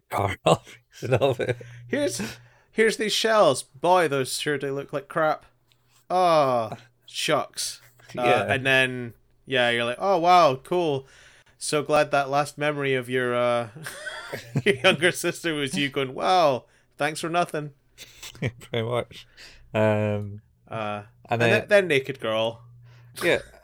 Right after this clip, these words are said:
Speaker 1: I, and then I think, uh, Yuka's also staring at the sea where he's reminiscing about this 'cause he's, he's facing her and she's facing the sea and says, "Who's that? It's what? Oh, yeah, that's kinda weird."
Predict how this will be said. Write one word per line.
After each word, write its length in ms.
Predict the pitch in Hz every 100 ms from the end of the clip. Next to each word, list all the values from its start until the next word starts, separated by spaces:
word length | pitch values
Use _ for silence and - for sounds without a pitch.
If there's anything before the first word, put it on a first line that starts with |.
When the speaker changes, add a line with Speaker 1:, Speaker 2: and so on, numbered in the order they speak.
| 110
Speaker 1:
I, 100 | 120 -
and 200 | 117 131
then 280 | 135 127 123
I 80 | 113
think, 220 | 117 110 - -
uh, 720 | 101 95 92 87 87 90 - - - _ - - _ _ _ _ _ _
Yuka's 560 | 107 110 - 95 90 -
also 320 | 95 90 82
staring 380 | - 98 90 90
at 120 | -
the 80 | 85
sea 220 | - 98
where 140 | 85 85
he's 180 | - - _ _ _ _ _ -
reminiscing 500 | 104 98 95 - 92
about 240 | 85 85
this 180 | 87 85
'cause 160 | - 85
he's, 160 | 85 - _
he's 280 | - 98 - - _
facing 380 | _ 98 92 87
her 240 | 87 85 - -
and 100 | -
she's 180 | 87
facing 300 | - 87 -
the 80 | 80
sea 280 | - 85 80 - - - -
and 120 | 87
says, 260 | 95 - - _ _ _
"Who's 200 | - 208
that? 280 | 208 - - _ _ _ _ _ _
It's 80 | _
what? 240 | 120 85 - _ _ _ _ _ _ -
Oh, 300 | 190 101 80 _ _ _ _ _ -
yeah, 220 | 180 143
that's 200 | 165 -
kinda 240 | - 113
weird." 300 | 95 110 147